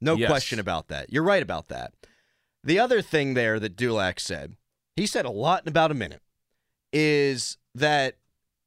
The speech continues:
Speaker 1: if they were to bring Justin Fields in, it would be in a competition kind of situation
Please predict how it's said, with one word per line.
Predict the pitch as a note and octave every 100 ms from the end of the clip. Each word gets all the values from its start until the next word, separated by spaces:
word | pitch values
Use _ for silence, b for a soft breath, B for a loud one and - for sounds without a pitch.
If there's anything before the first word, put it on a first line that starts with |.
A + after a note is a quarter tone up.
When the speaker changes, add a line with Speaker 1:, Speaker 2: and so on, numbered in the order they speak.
| _
Speaker 1:
if | F3+ F#3
they | F3+
were | D#3+
to | F3+
bring | D#3 D3+
Justin | - C#3+ C3+
Fields | A2+ C3 C#3+ D3
in, | D3 C#3
it | A2
would | B2 A2+
be | G#2+
in | F#2+
a | F2 E2 - _ _ _ _ _ _
competition | - E3+ A2+ - C3 - D2+ D#2 _ _ _ _ _ _
kind | C3+ G#2+
of | F2
situation | F#2+ - D2+ C2+ - -